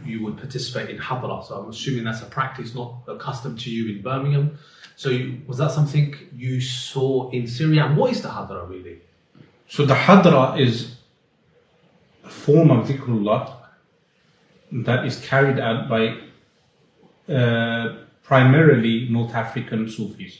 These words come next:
Speaker 1: Okay.
Speaker 2: And the practice was introduced into Asham also, in Damascus, and throughout the world.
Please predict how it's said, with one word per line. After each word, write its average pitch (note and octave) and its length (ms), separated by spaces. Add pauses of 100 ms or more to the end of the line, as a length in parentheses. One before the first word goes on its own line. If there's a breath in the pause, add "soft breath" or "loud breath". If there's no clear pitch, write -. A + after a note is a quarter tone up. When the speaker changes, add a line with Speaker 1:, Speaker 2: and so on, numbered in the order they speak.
(160)
Speaker 1:
Okay. D3 220 (840)
Speaker 2:
And A#2 140
the - 60
practice D3 480
was B2+ 160
introduced B2 540
into A#2 220
Asham G#2+ 540
also, G2 340 (260)
in G#2+ 80
Damascus, G#2 720
and B2 140
throughout D#3+ 300
the D3 60
world. G#2 320